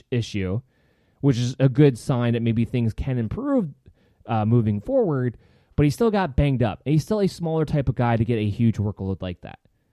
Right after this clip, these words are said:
Now, I'm not saying I expect Alexander Mattison to be more involved than what he was last season. I don't.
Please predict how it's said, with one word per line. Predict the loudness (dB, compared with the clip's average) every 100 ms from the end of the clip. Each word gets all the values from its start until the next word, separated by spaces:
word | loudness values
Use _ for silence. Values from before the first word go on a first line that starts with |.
| _ _ _ _ _ _ _ _
Now, | -2 0
I'm | 0
not | 0
saying | -2 -2
I |
expect | -2 -4 -4
Alexander | -2 0 0 0
Mattison | 0 -2 -4 -4
to | -2
be | 0
more | 2 0 0
involved | 0 -2 -2
than | 0
what | 0
he | 0
was | 2 2 0
last | -4 -6
season. | -4 -4 -2 -2
I | -4
don't. | 4 4 4 -2